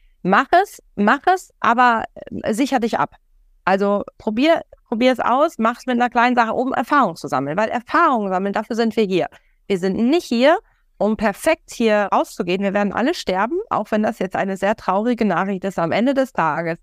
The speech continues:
sind wir alle irgendwann nicht mehr hier und bis dahin darfst du Erfahrung sammeln. So,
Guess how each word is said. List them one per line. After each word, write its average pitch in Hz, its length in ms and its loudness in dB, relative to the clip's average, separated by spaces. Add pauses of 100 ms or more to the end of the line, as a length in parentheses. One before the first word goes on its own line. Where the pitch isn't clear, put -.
(360)
sind 190 200 -2
wir 156 100 2
alle 233 160 2
irgendwann 240 320 2
nicht 254 140 -4
mehr 247 100 -2
hier 220 360 0 (340)
und 196 140 0
bis 202 160 -4
dahin 208 280 2
darfst 180 220 -2
du 175 60 -2
Erfahrung 156 420 -6
sammeln. - 300 -4 (200)
So, 185 200 -2